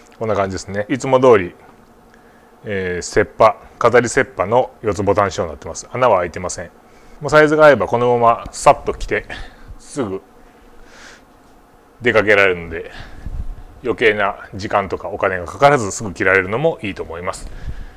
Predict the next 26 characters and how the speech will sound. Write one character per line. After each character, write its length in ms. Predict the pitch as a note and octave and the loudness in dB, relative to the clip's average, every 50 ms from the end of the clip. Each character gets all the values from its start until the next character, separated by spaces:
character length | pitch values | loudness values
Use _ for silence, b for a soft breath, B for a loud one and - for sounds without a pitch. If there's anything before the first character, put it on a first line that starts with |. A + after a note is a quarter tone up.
| B B B B B B B B | B B B B B B B B
シ 140 | - - D3 | -14 -8 -6
ル 80 | D3 F3 | -4 -4
エ 40 | F3 | -4
ッ 20 | |
ト 120 | F3 - | -2 0
は 100 | F3+ F3 | 0 2
ね、 340 | F3 E3+ D#3+ C3+ A2 G2 F2+ | 2 2 2 2 2 0 -2
ま 140 | F#2+ G#2+ A#2 | -4 -4 -4
あ、 20 | C3+ | -4
い 60 | C#3+ | -4
つ 80 | C#3 C#3+ | -4 -4
も 100 | C3 B2+ | 0 2
通 80 | C#3+ C3+ | 4 2
り 40 | A2 | 2
で 100 | E2+ E2 | 2 -2
す。 180 | - - - - | -10 -12 -12 -6
細 280 | - C3+ C3 - D3 | -2 0 4 6 6
い 40 | A#2 | 6
で 100 | F#2+ F2 | 6 4
す。 180 | - - - B B B B B B B B B B - - - - - - | 2 2 0 B B B B B B B B B B -20 -20 -20 -14 -6 -2
ま 60 | C#3 | 2
あ、 20 | |
四 440 | C3+ C#3 C#3 C#3+ C#3+ C#3+ C#3 C#3 B2+ | 4 4 4 2 2 -2 -2 -2 -2
十 220 | G#2+ A2 A2 G#2+ | 0 2 2 6
六 300 | G#2 A2+ G#2+ G2 - C3 | 6 6 6 6 4 4
で、 300 | A#2 A#2+ A#2+ B2 B2 - | 6 8 8 8 6 4